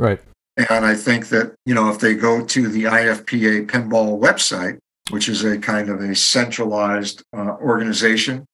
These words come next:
Speaker 1: Mm-hmm.
Speaker 2: that encourages organized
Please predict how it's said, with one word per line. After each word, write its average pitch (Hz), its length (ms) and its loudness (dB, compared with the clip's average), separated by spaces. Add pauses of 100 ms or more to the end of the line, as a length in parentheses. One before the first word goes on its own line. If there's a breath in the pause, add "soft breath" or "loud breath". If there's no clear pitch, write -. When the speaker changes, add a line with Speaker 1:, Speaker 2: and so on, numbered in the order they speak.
(120)
Speaker 1:
Mm-hmm. 120 220 0 (280)
Speaker 2:
that 107 300 0
encourages 113 960 -2
organized 117 640 0